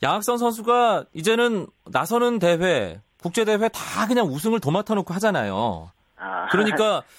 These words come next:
Speaker 1: 아, 이제 뭐 감흥이 좀 덜하지 않을까. 너무 익숙하니까, 느낌 아니까. 그럴 것 같다는
Speaker 2: <laughs>
Speaker 1: 생각이 들거든요. 어떻습니까, 실제로는?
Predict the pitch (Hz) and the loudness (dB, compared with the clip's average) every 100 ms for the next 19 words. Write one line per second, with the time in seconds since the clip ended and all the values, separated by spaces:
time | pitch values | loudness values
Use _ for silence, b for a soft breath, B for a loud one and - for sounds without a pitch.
0 | b b b b b 151 175 190 - 117 | b b b b b -2 -2 -2 -6 -2
1 | 170 214 269 262 - 139 180 226 160 131 | 0 2 0 -2 -2 0 2 2 0 -2
2 | - 110 123 131 98 92 92 - 127 175 | 0 0 2 0 -2 -6 -12 -4 0 0
3 | 135 180 175 139 - 95 135 214 117 117 | 0 -4 -2 -2 -4 -6 -4 -2 -2 -2
4 | 127 98 92 98 87 85 - 175 196 185 | -4 -4 -2 -4 -6 -10 -2 0 2 2
5 | 180 185 196 185 143 143 117 107 117 175 | 2 2 0 0 0 0 0 0 0 0
6 | 226 190 139 123 - 135 117 98 127 | -2 0 0 -2 -2 -2 -2 0 0